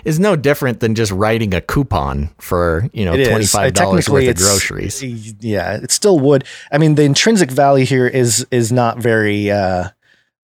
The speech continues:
Speaker 2: uh, I mean, it's still a, a note. It's, it's still like a fiat, you know, in that sense. There's no actual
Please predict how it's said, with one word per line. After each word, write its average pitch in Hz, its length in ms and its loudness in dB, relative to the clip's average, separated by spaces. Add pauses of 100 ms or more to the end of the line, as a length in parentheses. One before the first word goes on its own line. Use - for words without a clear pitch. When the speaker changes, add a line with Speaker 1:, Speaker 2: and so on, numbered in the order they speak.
Speaker 2:
uh, 95 880 -2 (220)
I 139 60 2
mean, 135 120 2
it's 131 100 0
still 156 500 2
a, 135 180 2
a 120 80 0
note. 120 480 0 (120)
It's, - 220 -6
it's 107 220 -6
still 147 300 0
like 123 180 2
a 107 60 -2
fiat, 110 600 -2 (880)
you 117 80 -8
know, 110 120 0
in 110 80 -2
that 117 160 0
sense. - 420 -4
There's 123 220 -2
no 143 140 4
actual 117 540 0